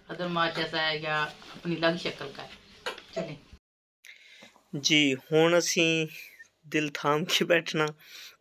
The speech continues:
Speaker 2: ते असीं जिहड़ा ना अपने भैण भरावां नूं दस्सना चाहुंदे हां कि ਇਹ ਜਿਹੜੀ, ਯਾਨੀ ਕਿ ਅਸੀਂ ਵੀਡੀਓ ਬਣਾਈ ਸੀ, ਇਹ ਜ਼ਿਆਨ ਫਸਟ ਦੇ ਪਹਿਲੇ ਦਿਨ ਦਾ ਵਾ,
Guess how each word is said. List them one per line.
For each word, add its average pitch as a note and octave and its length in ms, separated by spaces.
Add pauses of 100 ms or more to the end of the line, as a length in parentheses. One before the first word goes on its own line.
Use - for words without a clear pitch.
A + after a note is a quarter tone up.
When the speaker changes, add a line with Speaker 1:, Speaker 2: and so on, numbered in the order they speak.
Speaker 2:
ते D3+ 160
असीं D3+ 400
जिहड़ा C#3+ 220
ना C#3+ 140
अपने C#3 220
भैण C#3 240
भरावां C3 280
नूं C3 120
दस्सना C3+ 320
चाहुंदे D3 280
हां D3 80
कि C#3+ 240 (600)
ਇਹ D3+ 220
ਜਿਹੜੀ, E3+ 420
ਯਾਨੀ D3 280
ਕਿ C#3+ 200
ਅਸੀਂ C#3 200
ਵੀਡੀਓ C#3+ 320
ਬਣਾਈ C#3+ 280
ਸੀ, C3+ 180
ਇਹ C#3 260
ਜ਼ਿਆਨ B2+ 420
ਫਸਟ - 480
ਦੇ D#3 280 (440)
ਪਹਿਲੇ C#3 260
ਦਿਨ E3 260
ਦਾ D3 140
ਵਾ, D3 220